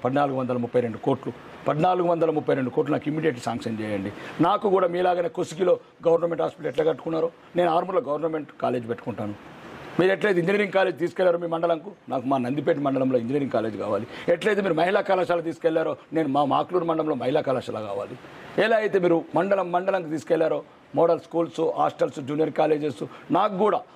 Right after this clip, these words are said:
ఆలూరు మండలం ఉంది, దొంకేశ్వర్ మండలం ఉంది, మాక్లూరు మండలం ఉంది, ప్రతి చోట మోడల్ స్కూల్స్ కావాలి, మోడల్ హాస్టల్స్ కావాలి, మోడల్ వసతులు కావాలి. కాబట్టి మీరైతే ఏమైతే ఇండస్ట్రీస్ కొండ అవుతుంటారో మా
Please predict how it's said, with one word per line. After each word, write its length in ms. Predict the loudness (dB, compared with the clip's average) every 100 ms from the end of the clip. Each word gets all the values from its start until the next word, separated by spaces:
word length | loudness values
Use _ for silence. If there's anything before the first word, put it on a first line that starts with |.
| -2 0
ఆలూరు 240 | 2 2 2
మండలం 220 | 2 0
ఉంది, 120 | 0 0
దొంకేశ్వర్ 420 | 2 2 2 2 2
మండలం 240 | 0 2 0
ఉంది, 120 | 0 0
మాక్లూరు 320 | 0 2 0 2
మండలం 240 | 2 2 0
ఉంది, 120 | -4 -8 -12 -2
ప్రతి 220 | -2 0 0
చోట 160 | 2 2 0
మోడల్ 220 | -2 -2
స్కూల్స్ 220 | -4 -4 0
కావాలి, 300 | 2 0 -2 -10 -10 0
మోడల్ 200 | 2 2 2
హాస్టల్స్ 340 | 0 -2 -4 0
కావాలి, 300 | 2 0 -4 -12 _ _ _ _ _ -6 0
మోడల్ 240 | 2 2 0
వసతులు 400 | -4 -2 -2 2 2
కావాలి. 300 | 2 0 -4 -10 _ _ -20 _ _ -20 -20 -20 -20 -20 -20 -20 -20 -18 -18 -16 -16 -6 0
కాబట్టి 300 | 2 2 4
మీరైతే 360 | 6 6 4 0
ఏమైతే 180 | -2 -2
ఇండస్ట్రీస్ 320 | 0 -2 -2 -4
కొండ 100 | -2
అవుతుంటారో 300 | -2 -2 -4 -2
మా 60 | -2